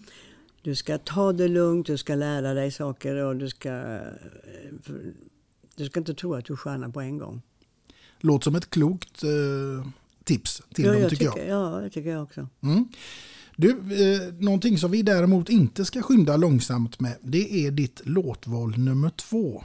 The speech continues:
Speaker 2: som ska komma här nu. Och
Speaker 1: Mm.
Speaker 2: som jag är också extremt nyfiken på vad det skulle kunna vara, med
Speaker 1: Mm.
Speaker 2: vem och såklart varför.
Speaker 1: Dusty Springfield,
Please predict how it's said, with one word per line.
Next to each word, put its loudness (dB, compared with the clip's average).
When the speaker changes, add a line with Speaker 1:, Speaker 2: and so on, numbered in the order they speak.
Speaker 2:
som -2
ska -6
komma -2
här -2
nu. -6
Och -4
Speaker 1:
Mm. 2
Speaker 2:
som 0
jag -4
är -4
också -2
extremt 0
nyfiken -2
på -2
vad 0
det 0
skulle -4
kunna 0
vara, -2
med 6
Speaker 1:
Mm. 4
Speaker 2:
vem 0
och 4
såklart 0
varför. -6
Speaker 1:
Dusty 4
Springfield, -2